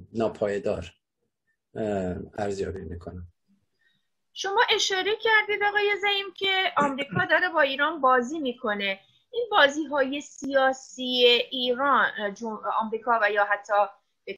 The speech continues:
Speaker 2: تبعات، اه، سیاست‌های مشترکی که داره آمریکا با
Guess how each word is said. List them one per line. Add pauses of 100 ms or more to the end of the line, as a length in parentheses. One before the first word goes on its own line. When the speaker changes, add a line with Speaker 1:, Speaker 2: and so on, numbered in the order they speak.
Speaker 2:
تبعات، (460)
اه، (140)
سیاست‌های
مشترکی
که
داره
آمریکا
با